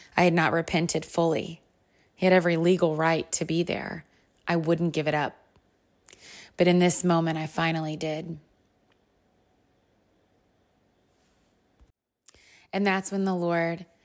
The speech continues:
began to make me a series of promises and told me what I'd been delivered from.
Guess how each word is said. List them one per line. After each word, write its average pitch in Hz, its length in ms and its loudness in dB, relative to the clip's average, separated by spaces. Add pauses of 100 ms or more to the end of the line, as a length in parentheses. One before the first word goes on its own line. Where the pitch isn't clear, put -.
(500)
began 160 300 0
to 160 80 -2
make 160 200 -6
me 160 160 -6
a 156 40 -6
series 156 400 -2
of 151 100 -10
promises 165 680 -2
and 160 160 -10
told 165 240 -2
me 165 120 -2
what 156 120 -4
I'd 151 180 -4
been 151 160 -6
delivered 156 480 -6
from. 156 440 -10